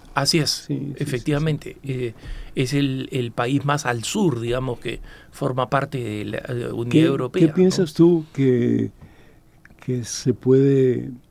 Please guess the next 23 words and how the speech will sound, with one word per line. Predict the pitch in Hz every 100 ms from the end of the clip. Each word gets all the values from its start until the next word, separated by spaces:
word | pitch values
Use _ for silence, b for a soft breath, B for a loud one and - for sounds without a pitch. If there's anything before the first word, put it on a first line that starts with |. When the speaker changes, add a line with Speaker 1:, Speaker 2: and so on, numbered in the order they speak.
| -
Speaker 2:
obtener | 135 - 131 123 127 117 123
de | 147 123
este | 120 123
viaje | 123 127 120 113 120 120 _
del | 131 120 113
Papa | - 120 113 123 135 -
a | 117
Malta? | 117 120 113 117 B B B B
Eh, | 165 135
¿cuál | - 151 151
sería | 147 135 131
su | - 120
resultado? | 107 113 107 123 120 101 - - - B B B B B B B B
Speaker 1:
Bueno, | 175 165
el | - 151
Papa | 151 233 285
insistió | 220 165 139 - 185 185 165
primero | 135 113 147 170 160 - _ -
mucho | 131 165 196 - 180
en | 143 123
el | 113
tema | 151 147 147 151
de, | 135 131 135